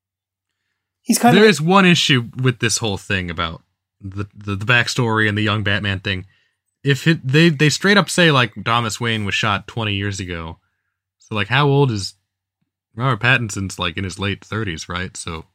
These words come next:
Speaker 2: how old is Bruce Wayne in this story? Was he not, it, you know, it, it, like, if Bruce Wayne was, like, fifteen when his parents got killed, I don't, I, I'm still, that's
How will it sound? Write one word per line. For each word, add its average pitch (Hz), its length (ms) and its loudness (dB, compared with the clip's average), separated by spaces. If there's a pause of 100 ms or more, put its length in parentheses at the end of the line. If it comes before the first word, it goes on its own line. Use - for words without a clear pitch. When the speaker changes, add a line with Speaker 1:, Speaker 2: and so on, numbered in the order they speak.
(260)
Speaker 2:
how 110 120 -2
old 120 180 0
is 101 120 -4
Bruce 117 280 0
Wayne 113 240 2
in 95 100 -2
this 98 140 -4
story? 104 380 -2
Was 92 200 -8
he 95 80 -6
not, 95 280 -4 (400)
it, 135 140 -4
you 170 80 4
know, 147 80 -2
it, 175 160 2
it, 180 140 2
like, 185 140 4
if 180 160 0
Bruce 226 280 4
Wayne 202 180 6
was, 175 140 4
like, 165 140 2
fifteen 135 800 2 (280)
when 131 120 2
his 120 100 2
parents 139 360 2
got 117 240 0
killed, 107 320 -2 (440)
I 156 120 4
don't, 160 120 0
I, 160 160 4
I'm 131 160 2
still, - 260 0
that's 123 300 -2